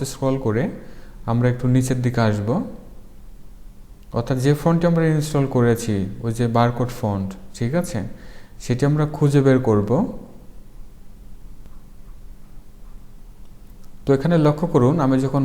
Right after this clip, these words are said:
মাউস স্ক্রল করে নিচের দিকে আসতেছি, এখানে কিন্তু ওই ফন্ট দেখা যাচ্ছে না। তার মানে হলো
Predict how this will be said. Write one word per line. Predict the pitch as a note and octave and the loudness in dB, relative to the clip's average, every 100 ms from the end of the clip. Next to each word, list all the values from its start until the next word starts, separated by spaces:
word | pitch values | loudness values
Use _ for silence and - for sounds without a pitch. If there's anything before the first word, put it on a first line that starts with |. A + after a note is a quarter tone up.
| C3 | 4
মাউস | C3+ B2+ C#3 - | 2 0 -4 -4
স্ক্রল | - C#3 C#3+ | 0 0 2
করে | C#3+ C#3+ | 2 4
নিচের | C3+ C#3 C3+ | 4 2 0
দিকে | C3+ C3 | 2 4
আসতেছি, | B2+ - C#3+ - - A#2+ A3+ - - - - B2+ | 2 2 -2 0 0 2 0 -4 -12 -14 -4 2
এখানে | B2 D3+ D3+ | 4 4 4
কিন্তু | D#3 D#3 | 2 2
ওই | D3+ - | 0 0
ফন্ট | B2 B2+ C3 B2 A#2 | 4 4 4 4 4
দেখা | A2+ B2 | 6 6
যাচ্ছে | G#2+ F#2+ - F#2+ | 4 2 -2 -4
না। | - - - - | -4 -10 -8 0
তার | A#2 A2 | 2 4
মানে | A2+ C3+ | 4 4
হলো | A#2 A2+ | 4 4